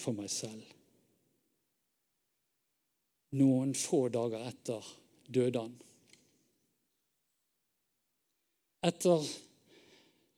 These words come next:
sin manns død skrev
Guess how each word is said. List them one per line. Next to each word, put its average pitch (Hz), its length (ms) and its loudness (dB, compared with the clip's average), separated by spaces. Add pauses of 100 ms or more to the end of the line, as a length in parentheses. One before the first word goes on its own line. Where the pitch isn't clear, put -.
(760)
sin 156 240 8
manns 151 600 6
død 117 600 6
skrev 131 540 6